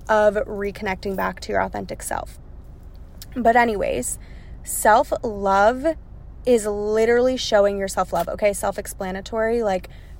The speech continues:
how can you love yourself? How can you show yourself love? How can you love who you are at your core? Self-explanatory there.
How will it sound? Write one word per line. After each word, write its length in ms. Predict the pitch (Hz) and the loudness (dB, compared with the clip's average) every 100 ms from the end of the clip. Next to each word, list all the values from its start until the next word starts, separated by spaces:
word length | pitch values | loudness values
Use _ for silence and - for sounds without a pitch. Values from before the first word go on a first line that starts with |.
| - - | -18 -18
how 300 | - - 208 | -4 4 6
can 180 | 208 254 | 6 0
you 100 | 247 | -2
love 300 | 208 196 196 | 2 4 4
yourself? 420 | 202 196 208 190 | 0 -2 -2 -2
How 140 | 196 196 | -2 -4
can 140 | 220 | -6
you 80 | 226 | -8
show 260 | - 214 | 0 2
yourself 460 | 202 208 - 196 196 | 2 0 -2 -4 -2
love? 240 | 196 190 | 0 0
How 200 | 185 196 | 0 -2
can 160 | 185 220 | -2 -4
you 100 | 208 | -4
love 280 | 196 185 185 | 0 0 0
who 160 | - | -4
you 180 | 208 190 | -4 -4
are 200 | - 175 | -2 -2
at 120 | 180 - | -2 -2
your 140 | 185 | -4
core? 480 | - 185 185 233 311 - - - - - - - - | -4 -2 2 2 0 -6 -18 -18 -16 -16 -16 -16 -4
Self-explanatory 760 | - - 262 - 247 254 254 233 | 2 4 4 4 4 4 2 4
there. 460 | 196 196 196 285 | 6 6 4 2